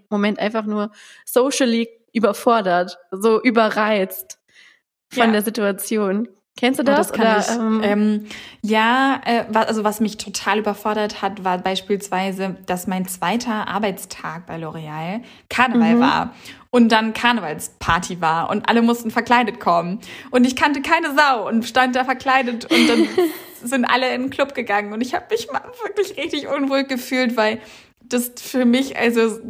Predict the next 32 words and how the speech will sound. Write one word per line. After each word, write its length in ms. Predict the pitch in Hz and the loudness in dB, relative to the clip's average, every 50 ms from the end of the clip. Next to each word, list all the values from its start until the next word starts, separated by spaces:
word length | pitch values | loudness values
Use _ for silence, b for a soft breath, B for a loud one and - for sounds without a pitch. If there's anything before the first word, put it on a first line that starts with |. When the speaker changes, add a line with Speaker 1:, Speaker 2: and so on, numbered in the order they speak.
| - - | -16 -12
Speaker 2:
wirklich 560 | - 214 220 214 214 277 285 285 240 240 - - | -10 -8 -6 -2 0 0 0 0 -2 -2 2 2
out 160 | 208 214 208 | 2 4 4
of 240 | 208 208 208 - - | 2 0 -2 -4 -2
my 220 | 202 196 185 185 | 0 0 2 0
comfort 480 | 190 - 226 208 214 - 190 190 190 196 | 0 0 -2 -2 0 0 -2 -2 -2 -2
zone 300 | - 185 185 190 196 175 | -2 -2 0 -2 -2 -2
war. 360 | 175 180 180 185 220 277 269 B B B B B B B B B B _ _ | 0 0 0 0 0 -2 -4 B B B B B B B B B B _ _
Ähm, 400 | - 214 214 214 214 208 208 202 - | -2 0 2 2 2 0 0 0 4
also 240 | - 226 226 214 214 | 6 6 8 8 6
Speaker 1:
Mhm. 220 | 208 214 220 226 - - | 6 6 4 2 0 -4
Speaker 2:
ich 180 | - 214 - | -8 -8 -4
kann 200 | - 226 196 208 | 0 2 2 2
da 100 | 214 202 | 2 0
durchaus 420 | 202 196 185 220 233 233 - 240 - | 0 2 2 2 2 2 0 0 0
mit 160 | 233 208 - | -2 -2 2
relaten. 600 | 214 208 196 190 196 202 233 240 - 247 247 254 | 0 2 2 2 0 0 -2 -2 -2 -2 -2 -2
Es 180 | 247 - 233 233 | -2 -4 -6 -4
gibt 180 | - 247 240 - | -4 -4 -4 -2
aber 180 | 220 208 214 | 0 0 0
auch 40 | 226 | -2
Situationen, 680 | 220 - 226 226 233 214 226 - - 226 220 220 220 208 | 0 -4 -2 -2 -2 -2 -4 -4 -4 -2 0 0 2 2
da 80 | 202 | 0
bin 240 | 202 208 - - 214 | -2 -2 -4 -2 -2
ich 120 | 220 220 | -2 -2
sofort 480 | - 220 214 - - 233 220 226 226 - | -2 -6 -6 -2 2 2 2 2 2 -2
drin. 400 | 220 - 220 233 226 208 185 175 | 0 2 2 2 2 0 0 -2
Also 200 | 160 196 190 196 | -2 -2 -2 -2
es 120 | 196 196 | -4 -4
kommt 280 | - - 233 226 220 - | -2 0 0 2 2 0
auch 80 | - 202 | -4 -6
total 560 | - - 214 208 - - 220 208 208 214 226 - | -4 -4 -4 -4 -2 -2 0 0 0 0 0 2
Speaker 1:
Ja. 280 | 240 240 226 226 208 | 2 4 4 2 0